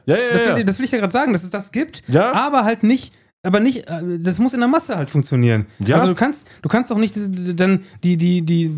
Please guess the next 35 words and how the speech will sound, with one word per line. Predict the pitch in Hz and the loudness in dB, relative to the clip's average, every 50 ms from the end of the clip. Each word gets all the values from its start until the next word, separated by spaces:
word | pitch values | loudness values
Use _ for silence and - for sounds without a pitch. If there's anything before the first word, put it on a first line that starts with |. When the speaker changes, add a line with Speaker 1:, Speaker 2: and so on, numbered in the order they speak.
| 147 147 | -2 -2
Speaker 2:
Doktor | 190 214 - - 190 180 | -2 -2 -2 -4 -4 -4
Pepper | - - 214 220 214 208 202 185 170 | -2 -2 -2 0 2 2 2 2 2
Vanille | 170 165 180 202 214 208 | 2 2 2 2 2 2
Himbeere | 185 156 202 240 254 247 240 233 214 226 226 208 | 2 4 4 2 2 2 2 2 2 0 0 0
dann | 185 196 196 202 | 0 0 2 2
dafür | 202 196 - 196 180 | 0 0 0 -2 -2
drei | 151 147 180 233 240 | -2 -2 -2 0 0
Euro | 233 220 | 0 0
neunundneunzig | 214 214 202 202 240 277 - 208 | 2 2 0 0 0 -2 -2 0
anbieten, | 180 156 147 170 185 202 | 0 2 2 2 2 2
weil | 185 185 175 - - - - | 2 2 0 -2 -8 -12 -8
selbst | - 226 196 - - - 120 | -6 -4 -4 -6 -6 -4 -2
wenn | 120 214 254 302 - - _ _ _ - | 0 0 0 0 -4 -6 _ _ _ -4
es | 202 214 - - | -4 -4 -2 -2
mir | 202 208 208 | 0 0 0
geil | 170 185 190 190 185 | 0 0 0 0 0
schmeckt, | - - - 233 254 - - - - - _ _ _ _ _ _ | -2 -2 -4 -4 -4 -6 -8 -14 -16 -16 _ _ _ _ _ _
ich | _ - 120 | _ -6 -2
kauf's | - 208 208 196 - | 0 0 0 0 0
ja | 190 | 0
nicht | 175 170 147 | 0 2 2
nochmal. | 208 233 214 185 131 117 110 - _ _ _ _ _ _ | 2 2 2 2 2 2 0 -4 _ _ _ _ _ _
Beziehungsweise, | - 131 185 190 180 175 165 165 160 160 - - - - | -2 0 0 2 2 2 2 2 0 -2 -4 -10 -6 -4
ich, | 180 - - - - | -4 -4 -4 -8 -18
<laughs> | - - | -4 0
bei | 160 160 | 2 4
mir | 165 170 185 196 | 6 6 4 4
ist | 185 202 | 2 0
es | 196 | -4
auch | 202 190 180 | -8 -8 -4
so, | 170 170 180 196 190 - - - | -2 0 0 0 0 -2 -4 -2
wenn's | - 185 240 - - | 0 0 0 0 -2
mir | 190 165 | 0 0
geil | 170 165 175 | 2 0 0
schmeckt, | 151 156 190 226 - - | 0 0 0 -2 -2 -8